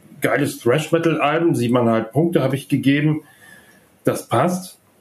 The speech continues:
Aber es, es, es fehlen mir auf diesem Album genau das, was die letzten beiden Alben so komplett, äh, zum Klassiker gemacht haben. Es fehlen so die Momente für die Ewigkeit. Es ist alles sehr, sehr gut strukturiert. Um jetzt,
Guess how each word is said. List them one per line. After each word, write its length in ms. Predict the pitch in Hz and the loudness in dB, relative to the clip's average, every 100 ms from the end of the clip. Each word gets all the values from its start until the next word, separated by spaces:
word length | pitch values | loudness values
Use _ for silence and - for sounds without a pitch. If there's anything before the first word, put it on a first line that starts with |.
| - - | -10 -4
Aber 220 | 127 143 | 0 0
es, 140 | 139 | -2
es, 380 | - - - 147 | -8 -12 -8 -2
es 240 | 156 156 | -2 -2
fehlen 380 | - 135 180 185 | -2 0 2 2
mir 180 | 160 131 | 0 -2
auf 80 | - | -2
diesem 280 | 139 135 131 | 0 0 0
Album 360 | 127 135 123 | 0 0 0
genau 320 | 123 135 143 | 2 2 2
das, 180 | 139 143 | 0 0
was 160 | 139 - | -2 0
die 80 | 127 | 2
letzten 360 | 123 - 123 | 0 -2 -2
beiden 280 | 117 123 127 | 0 0 0
Alben 480 | 123 123 120 123 113 | 0 0 0 -2 -2
so 140 | 123 | -2
komplett, 540 | - 113 131 135 135 - - | 0 -2 0 -2 -4 -8 -2
äh, 400 | 127 127 127 135 - - _ - | 2 2 0 -4 -8 -18 _ -6
zum 180 | 131 | -4
Klassiker 420 | 123 127 - 120 113 | 0 0 0 -2 -2
gemacht 460 | 113 107 - - | -2 -6 -8 -6
haben. 320 | 110 113 117 | -2 -2 -2
Es 140 | - - | -8 -6
fehlen 300 | 131 143 143 | 0 0 0
so 100 | 120 | 0
die 140 | 127 | 2
Momente 640 | 127 123 127 147 147 139 139 - - | 2 4 2 2 0 0 -4 -16 -18
für 160 | - 117 | -2 0
die 140 | 123 | 2
Ewigkeit. 680 | 117 120 113 107 - - - - - - - - _ _ - | 2 0 0 -4 -6 -8 -14 -20 -20 -20 -20 -20 _ _ -6
Es 160 | 107 | 0
ist 140 | 139 - | 0 0
alles 560 | 120 143 101 - - - | 0 0 -2 -6 -10 -2
sehr, 240 | 120 143 | 0 2
sehr 140 | 143 | 0
gut 200 | 139 143 | 0 -2
strukturiert. 680 | - 131 120 127 113 139 156 | -2 -4 0 0 2 2 0
Um 160 | 131 117 | 0 0
jetzt, 320 | 117 - | 0 -6